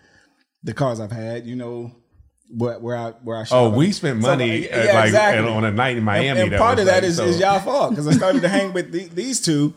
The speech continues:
Speaker 1: and started to spend money. And, and then, of course, you also know how, how many different countries we've been blessed to go to
Speaker 2: Right,
Speaker 1: and
Speaker 2: yeah.
Speaker 1: traveling and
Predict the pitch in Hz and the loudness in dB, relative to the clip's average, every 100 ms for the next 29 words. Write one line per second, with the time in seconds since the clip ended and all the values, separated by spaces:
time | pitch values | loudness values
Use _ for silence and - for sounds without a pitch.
0 | _ _ - 135 160 151 147 143 151 156 | _ _ -6 -4 0 0 0 -8 -6 -6
1 | 143 143 139 156 165 185 202 196 214 196 | -4 -6 -6 -4 -6 -4 -6 -6 -8 -8
2 | 180 170 160 135 135 117 123 131 113 98 | -6 -6 -6 -6 -6 -10 -12 -10 -10 -12
3 | - - 127 104 - 160 127 101 107 98 | -16 -10 -8 -8 -6 -6 -8 -12 -14 -14
4 | 98 98 98 - 85 95 87 110 73 98 | -14 -12 -12 -14 -12 -12 -12 -12 -12 -10
5 | 85 123 113 110 104 101 98 | -6 -6 -4 -6 -8 -12 -16